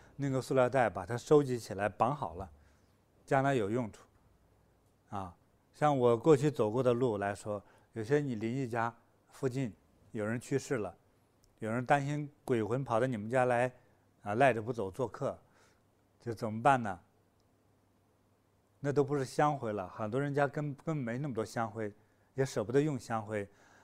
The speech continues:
就把过去烧火做饭的柴火灰撒在自己门口上，就挡着一圈，好像，好像外面有水灾，你在你家门前挡起来，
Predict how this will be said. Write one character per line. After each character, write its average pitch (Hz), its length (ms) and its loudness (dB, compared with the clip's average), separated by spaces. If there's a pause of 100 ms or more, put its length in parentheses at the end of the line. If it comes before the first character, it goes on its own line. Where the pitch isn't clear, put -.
就 127 140 -4
把 110 100 2
过 143 220 0
去 120 300 -4 (180)
烧 175 240 4
火 127 180 -2
做 135 140 2
饭 131 160 0
的 120 80 2
柴 113 280 -2
火 139 140 0
灰 127 320 2 (880)
撒 104 260 -2
在 120 140 -2
自 127 160 0
己 110 80 -4
门 104 260 -6
口 87 220 -10
上， - 160 -20 (840)
就 113 100 -4
挡 95 260 -2
着 107 80 -6
一 123 100 0
圈， 127 320 -4 (720)
好 113 240 -4
像， 143 160 -2
好 110 200 -2
像 127 120 -4
外 160 140 4
面 131 180 0
有 135 120 2
水 107 200 -6
灾， 131 200 2
你 131 160 -4 (120)
在 113 140 -4
你 107 80 -6
家 107 160 -4
门 110 180 -6
前 135 160 -6
挡 113 240 -4
起 120 120 -8
来， 92 180 -8